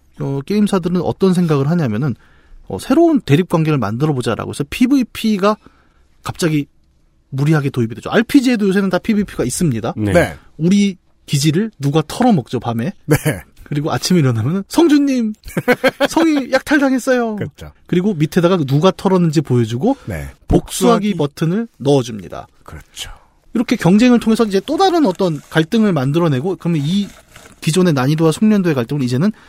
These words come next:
Speaker 1: 다른 사람, 더 높은 레벨과
Speaker 3: 음.
Speaker 1: 더 높은 장비를 갖고 있는 사람과 네가 경쟁해서 이겨봐라는 새로운 경쟁을 제시를 하는데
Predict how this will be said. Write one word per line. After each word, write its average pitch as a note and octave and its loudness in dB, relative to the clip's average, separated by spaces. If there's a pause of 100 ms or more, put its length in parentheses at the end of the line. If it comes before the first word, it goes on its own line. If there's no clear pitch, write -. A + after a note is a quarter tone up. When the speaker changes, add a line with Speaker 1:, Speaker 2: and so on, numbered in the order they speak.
(140)
Speaker 1:
다른 D#3+ 2
사람, G2+ -6 (240)
더 C3+ 0
높은 C#3+ 2
레벨과 C#3 2 (180)
Speaker 3:
음. G#2 0
Speaker 1:
더 F#2 0
높은 C#3+ 0
장비를 D3 0
갖고 B2 -6
있는 G3 0
사람과 D3+ 0 (260)
네가 C#3 0
경쟁해서 C3 0
이겨봐라는 F3+ -2
새로운 C4 0 (320)
경쟁을 C#3+ 4
제시를 A#2 0
하는데 A2 2